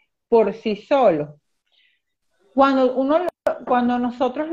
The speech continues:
dejamos que los chicos estén, ellos mismos se empiecen a desenvolver, ellos van a buscar la manera de relacionarse, que es lo principal en la universidad. Confiar en lo que nosotros le decimos, en lo que los hemos,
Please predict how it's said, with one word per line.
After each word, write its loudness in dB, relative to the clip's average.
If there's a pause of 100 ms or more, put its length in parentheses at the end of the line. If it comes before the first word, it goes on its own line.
(140)
dejamos -2
que 0
los 0
chicos -8
estén, -4 (800)
ellos 2
mismos 2
se 0
empiecen -4
a -4
desenvolver, -6
ellos -6
van -4
a -4
buscar -4
la -2
manera -4
de -4
relacionarse, -8 (560)
que 4
es -2
lo 2 (420)
principal -2
en -8
la -6
universidad. -10 (400)
Confiar 4
en 2
lo 0
que -4
nosotros -4
le -4
decimos, -4
en -4
lo -4
que -2
los 0
hemos, -6